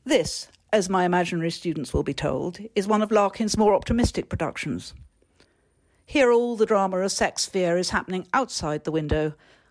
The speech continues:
while he, safe in his seat, bowls frictionlessly towards the receptive London, spread out in the sun.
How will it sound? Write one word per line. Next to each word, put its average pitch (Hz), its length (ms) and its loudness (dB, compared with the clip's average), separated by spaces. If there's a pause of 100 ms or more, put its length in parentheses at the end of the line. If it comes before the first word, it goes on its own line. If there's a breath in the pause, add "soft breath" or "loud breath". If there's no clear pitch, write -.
(140 soft breath)
while 202 140 -2
he, 180 480 -6
safe 190 340 -6
in 220 80 -4
his 185 140 -10
seat, - 520 -10 (220)
bowls 196 560 0
frictionlessly 147 1040 -8
towards 165 520 -2
the 160 80 -8
receptive - 600 -2
London, 151 640 0 (840 soft breath)
spread - 480 -2
out - 380 -2 (160)
in 147 200 -4
the 143 100 -6
sun. 127 460 -6